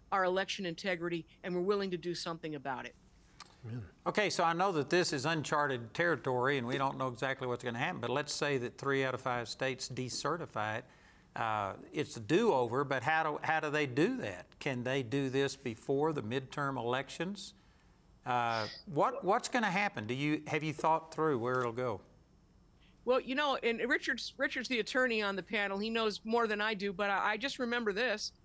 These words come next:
Speaker 1: that, that in, in two thousand, um, <laughs> I remember when we were standing outside the courthouse and standing outside where they,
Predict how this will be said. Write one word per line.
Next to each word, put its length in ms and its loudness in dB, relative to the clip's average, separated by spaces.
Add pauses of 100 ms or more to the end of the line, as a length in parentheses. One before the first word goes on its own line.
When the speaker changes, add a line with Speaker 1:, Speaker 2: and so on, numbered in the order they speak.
(240)
Speaker 1:
that, 260 0
that 120 2
in, 160 0 (200)
in 160 0
two 200 2
thousand, 640 0 (400)
um, 320 0 (300)
<laughs> 320 -14
I 80 4
remember 440 4
when 160 2
we 120 -2
were 100 -4
standing 420 -2
outside 440 -2
the 60 -4
courthouse 720 0
and 80 -8
standing 380 0
outside 480 0
where 100 0
they, 160 -4